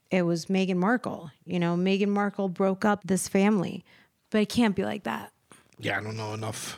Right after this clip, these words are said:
Speaker 2: I don't know enough about their family history to know who broke up what. I just think, uh, they have a lot of pageantry.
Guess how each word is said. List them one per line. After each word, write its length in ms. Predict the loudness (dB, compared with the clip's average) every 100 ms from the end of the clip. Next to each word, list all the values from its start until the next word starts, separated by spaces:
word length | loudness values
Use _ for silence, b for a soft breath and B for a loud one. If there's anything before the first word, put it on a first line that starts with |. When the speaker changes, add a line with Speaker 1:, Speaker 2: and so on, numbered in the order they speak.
| -12
Speaker 2:
I 80 | -8
don't 160 | -6
know 180 | -4 -6
enough 300 | -6 -8 -10
about 240 | -10 -10 -10
their 100 | -10
family 360 | -8 -8 -8
history 380 | -8 -10 -8 -10
to 100 | -8
know 180 | -10 -8
who 140 | -8
broke 260 | -8 -8 -8
up 160 | -12 -8
what. 220 | -8 -8 -12 _
I 100 | -14
just 220 | -12 -14 -12
think, 300 | -12 -10 -12
uh, 300 | -12 -12 -16 -20 -16
they 80 | -10
have 200 | -10 -10
a 40 | -10
lot 220 | -12 -12
of 60 |
pageantry. 680 | -10 -10 -10 -12 -14 -12 -14